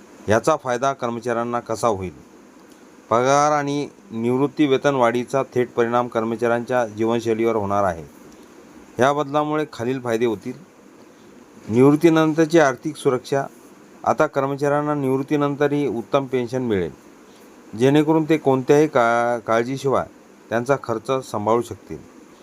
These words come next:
बचतीत वाढ. पगार वाढल्याने ईपीएफमध्ये अधिक यो-, योगदान वा-, असेल, यामुळे तुमची बचत आणि व्याजदर वाढेल.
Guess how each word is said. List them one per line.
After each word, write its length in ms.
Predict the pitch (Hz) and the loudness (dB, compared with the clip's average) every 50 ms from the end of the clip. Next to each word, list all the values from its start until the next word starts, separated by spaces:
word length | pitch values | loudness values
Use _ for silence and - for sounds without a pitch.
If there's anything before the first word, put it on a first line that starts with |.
| - - - - - - - 98 | -20 -20 -20 -20 -20 -20 -6 0
बचतीत 500 | 101 120 123 - 156 151 135 151 160 151 - - - - | 0 0 2 2 0 0 2 0 -4 -4 -4 -10 -14 -2
वाढ. 260 | 120 120 117 107 92 78 - - - _ _ _ - - - - | 0 2 2 2 0 -4 -10 -20 -20 _ _ _ -20 -20 -6 -4
पगार 240 | 117 120 123 147 151 | -4 0 0 0 2
वाढल्याने 460 | 151 151 147 147 151 156 156 156 147 | 2 0 -2 -2 -4 -4 -4 -4 -6
ईपीएफमध्ये 920 | 135 117 - 135 143 143 139 - - _ 120 120 120 120 135 143 139 - - | -6 -8 -4 -2 -2 -2 -2 -4 -10 _ -6 -6 -4 -2 -2 -2 -4 -4 -6
अधिक 300 | - 113 117 131 139 123 | -8 -8 -6 -6 -4 -2
यो-, 200 | 127 120 117 117 110 - - | 0 0 0 0 -2 -6 -8
योगदान 420 | - 107 110 113 113 113 127 123 120 | -4 -4 -4 -2 0 0 0 0 0
वा-, 180 | 113 110 104 - | -2 -4 -4 -4
असेल, 320 | 101 98 98 - 120 123 127 - - - - - - - - - - - | -8 -8 -6 -6 -6 -6 -6 -10 -18 -20 -20 -20 -20 -20 -20 -20 -8 -2
यामुळे 260 | 117 131 143 151 160 | 0 2 2 2 0
तुमची 300 | 151 147 147 143 127 156 | -2 -2 -6 -4 -2 -2
बचत 340 | 143 123 123 117 139 139 117 | -2 0 0 0 0 0 0
आणि 180 | 135 127 135 135 | 0 0 0 0
व्याजदर 380 | 127 117 110 113 107 117 127 | 0 2 2 0 0 -2 -2
वाढेल. 320 | 131 123 104 87 82 80 | 0 0 0 0 -2 -4